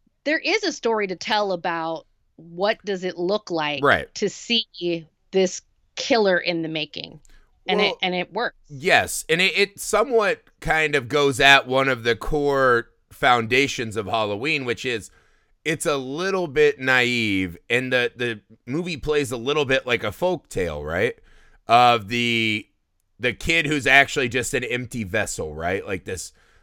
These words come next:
Speaker 2: this
Speaker 1: Mm-hmm.
Speaker 2: empty changeling or <laughs> whatever amongst us, right? He looks like one of us, but he's not. Uh, he has no soul. It, it kind of plays in this folklore, you know, fable kind of way.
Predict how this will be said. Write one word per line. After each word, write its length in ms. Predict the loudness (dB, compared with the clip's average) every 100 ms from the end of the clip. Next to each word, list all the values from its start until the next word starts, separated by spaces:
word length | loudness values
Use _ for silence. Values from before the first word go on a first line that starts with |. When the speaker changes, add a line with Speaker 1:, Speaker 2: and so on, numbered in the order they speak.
| _
Speaker 2:
this 200 | -6 -6
Speaker 1:
Mm-hmm. 240 | 0 0
Speaker 2:
empty 540 | 0 -2 -2 0 -4 -10 _ _ _ _
changeling 800 | -10 -2 -2 -2 -6 -2 -2 0
or 100 | -4
<laughs> 80 | 0
whatever 420 | 0 0 2 2
amongst 380 | 2 0 -4 -6
us, 140 | -8 -4
right? 140 | -2
He 80 | 0
looks 220 | -2 -2
like 180 | -4 -4
one 160 | -2
of 100 | -2
us, 200 | -2 -4
but 140 | -8 -12
he's 180 | -12 -14
not. 400 | -16 -16 -20 -20 _ -20 -20 _ _
Uh, 240 | -4 -2 2
he 100 | 2
has 160 | 2
no 140 | 0 -6
soul. 600 | -4 -4 -2 -2 -4 0
It, 140 | 2 4
it 280 | 0 -2
kind 220 | 0 0 0
of 80 |
plays 320 | -2 -4 -4 -6
in 80 |
this 160 | -8 -8
folklore, 840 | -6 -6 -6 -4 0 4 4 2 -2 _ _ _
you 100 | -4
know, 160 | -2 0
fable 500 | 2 2 2 -4 -6
kind 360 | -2 -2 -2
of 100 | -6
way. 340 | -6 -8 -8